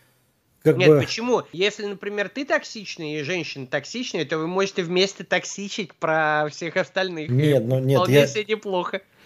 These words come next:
Speaker 1: Нет, вот тогда нет, я как раз не токсичный, я бы не хотел токсичную женщину. Вот. Не хотел бы депрессивную женщину, вот. Депрессивную бы не хотел, наверное. Хотя я не встречал таких, но мне почему-то кажется, что депрессивной нет. То есть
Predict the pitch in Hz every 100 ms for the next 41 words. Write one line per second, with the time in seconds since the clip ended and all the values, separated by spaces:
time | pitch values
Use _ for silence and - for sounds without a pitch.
0 | _ 131 135 - 117 131 - - 151 139
1 | 175 156 127 120 - 120 123 117 120 127
2 | 117 123 - - 123 110 117 113 107 107
3 | 110 107 113 - 117 - 113 107 139 135
4 | - 120 117 _ _ _ _ - 117 117
5 | 185 202 - 254 196 180 196 214 - 247
6 | 156 131 113 110 - 104 117 117 - _
7 | _ _ _ _ _ _ _ _ _ _
8 | 107 110 131 147 208 151 107 107 101 113
9 | 110 95 90 87 - _ _ _ - 143
10 | 220 214 214 233 - 254 - - 123 135
11 | 165 160 170 160 - 147 135 - 120 127
12 | 131 160 127 110 143 135